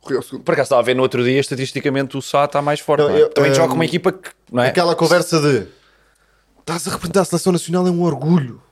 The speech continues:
Speaker 2: Eu acho que é, ou não?
Speaker 3: Certo, mas calma, isto tem um, um, uma conclusão.
Speaker 2: Diz, diz.
Speaker 3: Bernardo Silva, Bruno Fernandes, essa gente a jogar contra o Liechtenstein, qual é a motivação? Malta que faz setenta jogos por ano. Não tem.
Speaker 2: Hum.
Speaker 3: Mete o Bruno, o Bruno entrou cheio de,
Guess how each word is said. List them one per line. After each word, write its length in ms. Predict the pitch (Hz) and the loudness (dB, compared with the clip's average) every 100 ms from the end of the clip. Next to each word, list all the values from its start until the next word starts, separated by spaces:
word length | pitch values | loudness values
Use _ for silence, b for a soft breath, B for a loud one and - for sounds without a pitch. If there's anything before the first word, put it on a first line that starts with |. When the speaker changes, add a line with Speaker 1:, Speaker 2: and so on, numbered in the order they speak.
| _ _ _ - | _ _ _ 0
Speaker 2:
Eu 100 | 110 | 0
acho 140 | - | 0
que 100 | 127 | -2
é, 120 | 123 | 0
ou 40 | 87 | -2
não? 200 | 78 - _ _ - _ - | -8 -18 _ _ -20 _ -16
Speaker 3:
Certo, 440 | - 185 165 - | -2 2 2 0
mas 120 | 127 - | -4 -2
calma, 260 | 135 113 95 | -2 -2 -6
isto 140 | 117 | -4
tem 100 | 147 | -2
um, 420 | 139 131 120 113 - - | -2 -4 -8 -12 -16 -16
um, 440 | 117 110 107 101 - - _ - | -14 -12 -14 -18 -20 -20 _ -20
uma 220 | 117 120 | -10 -8
conclusão. 520 | - 127 113 - 87 - - | -8 -12 -12 -10 -12 -12 -4
Speaker 2:
Diz, 180 | 113 98 | 0 0
diz. 220 | 90 - _ 147 127 - _ - | -2 -10 _ -14 -14 -16 _ -6
Speaker 3:
Bernardo 380 | 147 175 185 - | 0 2 2 0
Silva, 360 | - 151 131 | 0 2 2
Bruno 200 | 135 165 | 2 0
Fernandes, 580 | 165 139 135 135 120 - - | 0 -2 0 0 -2 -8 -4
essa 220 | 165 165 | -2 -2
gente 200 | 156 156 | -2 -2
a 40 | |
jogar 160 | 139 156 | 0 0
contra 220 | 151 156 | 0 0
o 40 | 147 | 0
Liechtenstein, 720 | 147 147 131 - 127 127 113 - _ _ _ _ _ _ _ _ | -2 -6 -8 -4 -2 -2 -8 -20 _ _ _ _ _ _ _ _
qual 160 | 143 147 | 2 2
é 40 | |
a 40 | 143 | 2
motivação? 500 | 135 117 113 82 82 _ _ _ _ | -2 -6 -8 -12 -20 _ _ _ _
Malta 240 | 147 156 | -2 -2
que 60 | - | 0
faz 160 | 160 143 | -2 -2
setenta 260 | 160 147 | -2 -2
jogos 240 | 139 135 - | -2 -2 -4
por 160 | - | -10
ano. 120 | 101 92 _ _ | -10 -10 _ _
Não 100 | 160 | -10
tem. 200 | 170 156 92 _ _ _ _ - | -4 -4 -6 _ _ _ _ -6
Speaker 2:
Hum. 200 | 143 143 | -2 0
Speaker 3:
Mete 180 | 170 170 | 0 0
o 40 | |
Bruno, 280 | 165 190 147 | 2 4 4
o 40 | |
Bruno 180 | 147 175 | 2 2
entrou 160 | 175 170 | 2 0
cheio 140 | 190 160 | 0 -2
de, 160 | 160 | -4